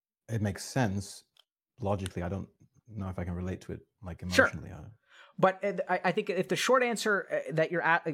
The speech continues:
Speaker 2: the short question that you're asking is, "Do I think I can help you?" Absolutely.
Speaker 1: <laughs> Okay, good.
Speaker 2: <laughs> Right. So,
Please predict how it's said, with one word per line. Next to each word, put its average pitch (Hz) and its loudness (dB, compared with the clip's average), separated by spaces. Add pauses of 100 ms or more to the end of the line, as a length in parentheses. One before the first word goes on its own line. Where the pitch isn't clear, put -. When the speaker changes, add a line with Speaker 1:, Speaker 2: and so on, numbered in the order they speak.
Speaker 2:
the 156 -2
short 220 0
question 196 0
that 156 -2
you're 156 2
asking 151 0
is, 131 0
"Do 165 2
I 170 2
think 156 -4
I 143 0
can 127 -4
help 127 -2
you?" 220 0
Absolutely. - -4 (540)
Speaker 1:
<laughs> - -2
Okay, 160 6
good. 131 6
Speaker 2:
<laughs> 240 2
Right. 254 4 (580)
So, 226 6